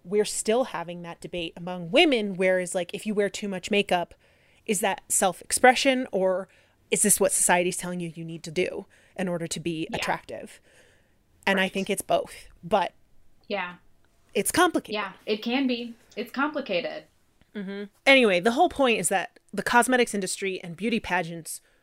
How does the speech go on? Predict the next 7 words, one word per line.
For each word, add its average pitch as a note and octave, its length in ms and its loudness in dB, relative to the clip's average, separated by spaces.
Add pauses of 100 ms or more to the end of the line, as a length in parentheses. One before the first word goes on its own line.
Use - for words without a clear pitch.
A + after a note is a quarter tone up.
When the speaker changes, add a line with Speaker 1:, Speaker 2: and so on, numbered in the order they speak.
(200)
Speaker 1:
really A3 220 2
kind G3 220 -4
of F3 120 -6
came F#3 260 -4
into F#3 220 -6
mainstream, F3+ 840 -4 (1700)
uh, D#3+ 120 -6